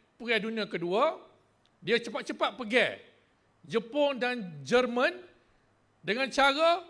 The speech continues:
melalui ekonomi. Dia sekat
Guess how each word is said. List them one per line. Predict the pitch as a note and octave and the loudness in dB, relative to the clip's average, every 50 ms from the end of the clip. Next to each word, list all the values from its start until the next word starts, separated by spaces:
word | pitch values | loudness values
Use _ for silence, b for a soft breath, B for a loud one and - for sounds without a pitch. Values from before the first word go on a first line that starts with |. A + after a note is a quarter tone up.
| - F3+ | -8 -4
melalui | F#3+ A3+ A#3+ A#3+ A#3+ A#3+ B3 C4+ D#4+ F4 F4+ F4 F4 - | -2 0 2 2 2 2 0 0 0 -2 -2 -4 -6 -8
ekonomi. | A3+ A3 - B3 A3+ G#3 G3 F3 D3+ G2+ F2+ - _ _ _ _ _ _ _ _ _ _ _ _ _ _ _ _ _ _ _ _ _ _ _ _ _ _ _ _ _ _ _ _ _ _ _ - | -10 -6 -4 -2 -2 0 -2 -4 -4 -8 -12 -18 _ _ _ _ _ _ _ _ _ _ _ _ _ _ _ _ _ _ _ _ _ _ _ _ _ _ _ _ _ _ _ _ _ _ _ -8
Dia | C#3+ F#3 A#3 B3 A#3+ | 0 4 6 6 6
sekat | A#3+ - - C#4+ - - - - E4 D4+ - | 4 2 -2 -4 -4 0 4 4 4 4 4